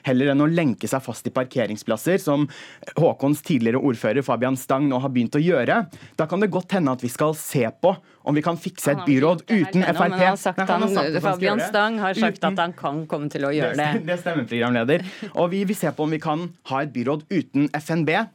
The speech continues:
Speaker 1: Bompengepartiet og Fremskrittspartiet, hvis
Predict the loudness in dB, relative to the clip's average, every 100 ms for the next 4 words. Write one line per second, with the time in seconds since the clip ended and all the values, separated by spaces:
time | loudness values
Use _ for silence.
0 | _ _ _ -6 -2 -2 -2 -2 -2 0
1 | 0 0 -4 -4 -2 -2 -6 -8 -8 -2
2 | 0 0 -2 -10 -16 -8 -4 -4 -4 -8